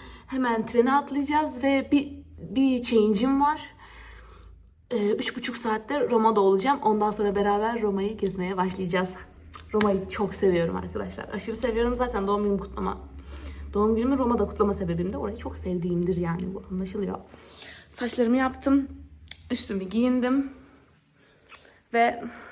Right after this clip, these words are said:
hava aydınlanmaya başladı bu arada. Hava daha aydınlanmadı bile, görebilirsiniz. Heyecanlıyım. Şimdi hemen, e, çantamı alıp gidiyoruz. Arkadaşlar çıktık.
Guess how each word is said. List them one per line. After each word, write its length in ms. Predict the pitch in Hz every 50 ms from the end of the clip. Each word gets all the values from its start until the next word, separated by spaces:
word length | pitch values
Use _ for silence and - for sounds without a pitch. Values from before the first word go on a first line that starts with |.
| - - - - _ _ _ _ _ _ _ _
hava 160 | - 226 233
aydınlanmaya 540 | 254 262 247 226 226 220 220 220 214 214 202
başladı 280 | 196 196 - 202 190
bu 60 | 190 185
arada. 180 | 190 190 190
Hava 200 | 208 208 214 202
daha 380 | 208 208 208 214 208 - - - - - - - - - -
aydınlanmadı 640 | - 208 202 196 196 208 202 202 202 196 185 180 175
bile, 140 | 175 180 175
görebilirsiniz. 680 | 190 185 190 185 175 175 170 - - - - - - - _ _ _ - - - - - - - - - - - _ _ _ _ _ _ - - _ _ _ _ _ _ _ _ _ - - -
Heyecanlıyım. 640 | - 214 220 214 226 214 208 226 233 240 262 277
Şimdi 340 | 277 - - 254 247 233 220
hemen, 500 | 220 226 247 247 240 233 233 247 262 - - - _ -
e, 220 | 208 202 202 196 196
çantamı 360 | - 226 233 220 226 220 208
alıp 420 | 208 233 233 - - - - -
gidiyoruz. 460 | - 190 196 175 170 - - - - - - _ _ - - _ _ _ _ _ _ _ _ _ - - - - - - - - - - - - - - - - - - -
Arkadaşlar 560 | 226 226 226 214 226 226 - 240 247 240 -
çıktık. 380 | - - 214 - - - 226